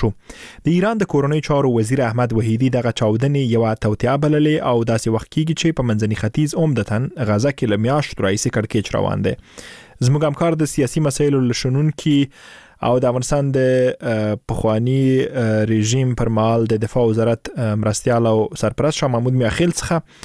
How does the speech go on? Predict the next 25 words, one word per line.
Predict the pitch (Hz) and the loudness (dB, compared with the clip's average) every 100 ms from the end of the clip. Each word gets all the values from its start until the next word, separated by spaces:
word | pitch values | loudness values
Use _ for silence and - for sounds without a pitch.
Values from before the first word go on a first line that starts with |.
| - - - | -20 -8 0
د | |
مرکې | 147 135 131 | 0 0 -2
په | 147 | -2
پیل | - 139 | 0 -2
کې | 131 135 | -2 -4
پوښتنه | - 165 160 | -2 0 0
کړې | 160 151 | 0 -2
چې | - | -2
په | 131 | -2
منځني | 123 120 147 | 0 2 2
ختیځ | 170 156 143 - | 0 -2 -2 0
کې | |
وروستیو | 143 127 - 190 | 0 0 0 -2
تحولاتو | 156 123 104 107 113 131 | 0 -2 0 2 0 0
ته | 120 | -4
په | 117 123 | -2 -2
پام | 117 151 175 | 0 0 0
سره | 131 107 110 120 | -2 -4 -8 -4
په | - | -2
ایران | 156 147 165 180 | 2 2 2 0
کې | 175 | -2
دغسې | 156 143 135 139 | -2 -2 -2 0
یوه | 120 | 0
خونړۍ | 113 110 110 147 | 0 -2 0 0
چاودنه | 131 101 98 110 | 0 -4 -2 -4